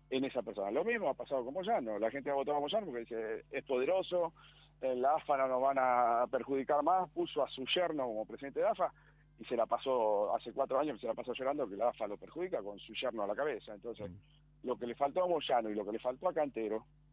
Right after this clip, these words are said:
Speaker 1: tomando la, salvando la, las disa-, distancias entre uno y otro, uno
Speaker 2: Ujú.
Speaker 1: superpoderoso y otro superdébil, entre comillas,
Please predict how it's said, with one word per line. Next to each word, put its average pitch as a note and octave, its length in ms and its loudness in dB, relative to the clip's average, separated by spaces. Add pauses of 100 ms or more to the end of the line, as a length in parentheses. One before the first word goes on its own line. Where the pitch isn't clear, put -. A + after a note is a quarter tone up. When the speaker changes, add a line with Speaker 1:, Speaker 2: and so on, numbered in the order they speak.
(540)
Speaker 1:
tomando B2+ 480 2
la, A2 120 2 (220)
salvando C3 380 2
la, G#2 320 2 (180)
las A2 140 -6
disa-, A#2 240 -8 (140)
distancias B2 480 -4
entre B2+ 200 -4
uno C3+ 160 0
y C#3 60 -2
otro, D3 220 0
uno B2+ 160 0
Speaker 2:
Ujú. A2 100 -6
Speaker 1:
superpoderoso C3 680 -2
y G2+ 100 -6
otro G#2+ 380 0 (420)
superdébil, C3 760 -2
entre G#2 220 -6
comillas, B2 480 0